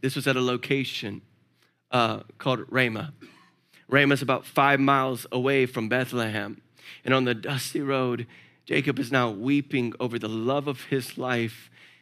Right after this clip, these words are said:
He's watching her die. Joseph, being nine years old, is watching his mother die.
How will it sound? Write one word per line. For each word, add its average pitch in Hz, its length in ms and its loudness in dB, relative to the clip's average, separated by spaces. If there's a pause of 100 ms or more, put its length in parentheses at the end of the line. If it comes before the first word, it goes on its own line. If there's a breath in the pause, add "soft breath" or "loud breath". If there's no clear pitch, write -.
(520 soft breath)
He's 127 160 -4
watching 135 440 -2
her 123 160 -2
die. 120 640 -2 (640)
Joseph, 143 420 0
being 135 180 2
nine 139 260 2
years 139 200 0
old, 123 240 -4
is 117 140 -8
watching 135 300 -4
his 131 200 -4
mother 147 280 -2
die. 113 380 0